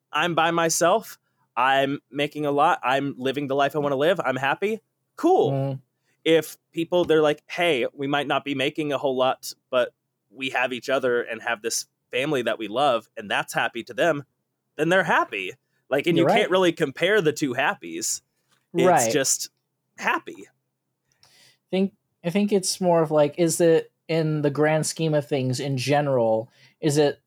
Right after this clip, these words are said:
Speaker 2: the people that don't have more money, are they happier than people that have money because they have, they don't have a lot of things and they're thankful for what they have?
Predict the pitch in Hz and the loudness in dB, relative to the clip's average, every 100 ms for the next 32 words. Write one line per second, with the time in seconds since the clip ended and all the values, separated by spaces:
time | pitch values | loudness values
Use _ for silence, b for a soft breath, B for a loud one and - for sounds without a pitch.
0 | _ _ 143 135 160 156 143 131 120 147 | _ _ -12 -2 0 2 2 2 2 0
1 | 147 135 139 139 131 127 _ _ _ _ | 2 0 0 2 2 -2 _ _ _ _
2 | _ _ _ _ _ _ _ _ _ - | _ _ _ _ _ _ _ _ _ -4
3 | 151 151 143 143 143 135 127 135 135 131 | 2 4 4 2 2 0 0 2 2 2
4 | - 135 - 139 135 135 127 127 127 127 | 2 0 0 0 2 2 0 -2 -4 -2
5 | 113 104 127 131 139 143 131 131 120 120 | -2 0 0 0 -2 -2 -4 -4 -2 0
6 | 135 127 135 131 131 127 127 127 127 127 | 2 0 -2 0 0 0 0 2 2 0
7 | 135 131 123 113 107 127 127 143 147 147 | -2 -6 -4 -6 -4 -4 -4 -2 -2 -2
8 | 143 131 127 127 117 117 127 175 233 | 0 2 2 2 0 0 4 4 2